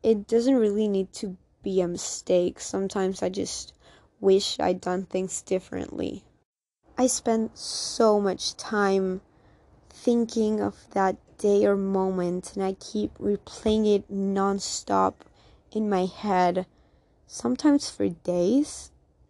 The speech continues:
sometimes weeks, and sometimes it can even be months. It's just like those, um, memes or TikToks that people make about not being able to fall asleep because you cannot stop thinking about that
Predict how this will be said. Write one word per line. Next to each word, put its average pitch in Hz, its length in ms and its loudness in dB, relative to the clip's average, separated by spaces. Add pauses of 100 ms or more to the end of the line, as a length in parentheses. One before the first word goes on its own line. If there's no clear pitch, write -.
sometimes 190 680 -4
weeks, 185 480 0
and 196 160 -4
sometimes 233 480 -2
it - 140 -12
can - 160 -8
even 190 300 -2
be 185 260 -4 (360)
months. - 920 -4 (540)
It's - 340 4
just 302 240 4
like 370 240 4
those, 208 480 0
um, 180 420 -2 (120)
memes 196 440 2
or 254 80 4
TikToks 226 680 0
that 196 180 2
people 190 260 0
make 185 240 4
about 180 460 4
not 185 260 0
being 180 240 2
able 175 380 2
to 170 400 0
fall 175 420 0
asleep 180 640 0 (540)
because 185 380 0
you 185 60 -2
cannot 180 440 0
stop - 320 0
thinking 185 420 0
about 175 420 0
that 175 240 4